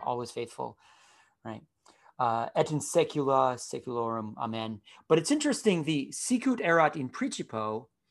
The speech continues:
which we now take it to mean as it was in the beginning, um, seems to have originally meant as he was in the beginning,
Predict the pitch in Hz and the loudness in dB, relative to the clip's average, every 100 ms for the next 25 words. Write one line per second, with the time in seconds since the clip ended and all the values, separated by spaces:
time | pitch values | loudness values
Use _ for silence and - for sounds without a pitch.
0 | - - - 160 170 214 233 196 - 156 | -20 -10 -4 -2 2 2 4 2 2 -4
1 | 143 131 135 123 120 - - 143 143 165 | -4 -8 -6 -6 -6 -10 -2 0 0 0
2 | 139 135 127 120 117 113 104 110 123 _ | -2 -2 -4 -6 -8 -8 -8 -10 -12 _
3 | _ - - - 185 175 - - - 320 | _ -20 -20 0 2 2 -4 -8 -4 -2
4 | - 269 202 165 165 233 220 175 135 120 | -2 4 4 4 2 0 -2 -4 -2 -4
5 | 120 - _ _ _ - 135 131 - - | -8 -14 _ _ _ -2 0 -2 -8 -14
6 | - 240 262 208 120 107 110 - - 131 | -8 -4 -4 -4 -6 -6 -8 -14 -10 -10
7 | 123 117 123 110 101 110 | -8 -8 -8 -8 -10 -14